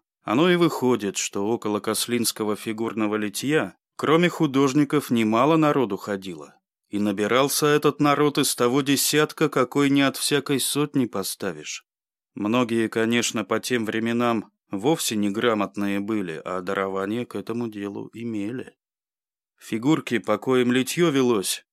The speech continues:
не все заводские художники готовили. Больше того, их со стороны привозили. Которая, как говорится, из столицы, которая из-за границы, а то и просто с толчка. Ну, мало ли, приглянется заводским барам какая вещичка,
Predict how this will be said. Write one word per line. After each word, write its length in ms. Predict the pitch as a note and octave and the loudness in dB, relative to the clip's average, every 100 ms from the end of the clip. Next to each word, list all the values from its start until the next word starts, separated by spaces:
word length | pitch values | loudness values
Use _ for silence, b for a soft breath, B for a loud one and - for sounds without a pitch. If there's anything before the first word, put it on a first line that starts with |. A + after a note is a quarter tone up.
| _ | _
не 200 | G#2 C3+ | 0 0
все 180 | C#3+ F#3 | 2 2
заводские 600 | A#2+ A#2 A#2 - A#2 G2 | 4 2 2 -2 -4 -6
художники 680 | F#2 G#2+ G#2+ G#2 F2 F#2 - | -6 -8 -4 -4 -6 -10 -10
готовили. 680 | G2 G#2+ - F2+ D#2 C#2+ - _ _ _ - | -6 -6 -6 -8 -10 -18 -20 _ _ _ -12
Больше 400 | F2+ A2+ - B2+ | -4 -2 -2 0
того, 340 | B2+ B2+ B2+ | 2 4 4
их 220 | A#2+ A#2+ | 4 2
со 120 | - B2+ | -2 -4
стороны 460 | - C#3+ D#3 E3 | -2 2 4 4
привозили. 720 | - G2+ G#2 G#2 G2 E2 D#2 _ _ _ _ | 2 -2 -2 -2 -4 -8 -12 _ _ _ _
Которая, 480 | - G#2 D#3+ D#3 C3+ | -6 2 4 4 4
как 180 | C3 A2+ | 4 2
говорится, 600 | A#2 A#2 A#2+ A2 - G#2+ | 4 4 2 0 -2 -4
из 220 | G#2+ F#2+ | -2 -2
столицы, 720 | - G#2+ G2+ A#2 - - D#3 - _ | 0 0 0 -2 -4 -2 -2 -4 _
которая 540 | - F#2+ G2+ G#2+ G#2+ G#2 | -6 -4 -2 0 0 0
из-за 340 | G#2+ G2+ G2+ | -4 -4 -4
границы, 600 | G#2+ A2 G#2 G#2+ A#2+ - | -2 0 0 -2 -4 -2
а 140 | D3+ A#2 | 0 0
то 200 | - B2 | 0 -2
и 60 | |
просто 440 | - B2 B2 - G#2+ | -2 -4 -4 -4 -8
с 80 | |
толчка. 580 | - F#2 F2+ - F#2 F2 _ _ _ _ - | -6 -6 -6 -8 -8 -10 _ _ _ _ -4
Ну, 160 | C#3+ | 0
мало 240 | F#3 F#3 A2 | 2 4 4
ли, 160 | G2+ | 2
приглянется 680 | F#2 A2+ A#2 D#3 F#3 A2+ - | -2 -4 -2 0 2 2 -2
заводским 640 | G2+ A2 A2+ - - B2 G2+ | -2 0 0 -2 -4 -2 0
барам 360 | A2 A2+ G#2 G2 | 2 2 2 -2
какая 420 | - - A2 G#2 | -4 -2 0 0
вещичка, 760 | A2 A2 - E3 - - C3 | -2 -4 -4 -4 -4 -2 -2